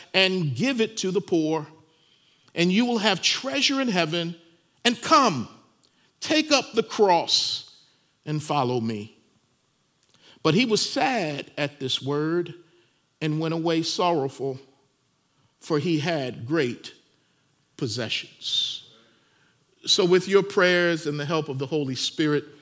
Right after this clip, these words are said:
let me speak for a few minutes on the subject of the man who came to Jesus but walked away. The man who came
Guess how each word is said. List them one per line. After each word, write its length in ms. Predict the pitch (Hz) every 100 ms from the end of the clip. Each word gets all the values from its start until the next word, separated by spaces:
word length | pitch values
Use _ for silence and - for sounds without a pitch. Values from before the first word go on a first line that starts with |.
| _ _ _ _ -
let 120 | 143 -
me 100 | 214
speak 280 | - 214
for 220 | - 196 170
a 40 |
few 260 | - 196 185
minutes 460 | 180 185 160 - -
on 180 | 175 170
the 100 | 151
subject 640 | - 190 165 151 151 -
of 460 | 143 135 131 123 - - - _ _ _
the 160 | 147 170
man 640 | 190 226 233 240 240 220 - - _ _ -
who 140 | 233
came 460 | 214 - 277 294 233
to 140 | -
Jesus 1160 | 131 131 127 120 147 156 - - - - - - _ _ _ _ _ _ -
but 240 | 139 143
walked 340 | 131 143 135 151
away. 440 | 143 98 78 - - _ - _ _ _ _ _ _ _ _ _ _ _ _ _
The 100 | 170
man 300 | 202 214 208
who 160 | 208 233
came 600 | - 285 269 202 110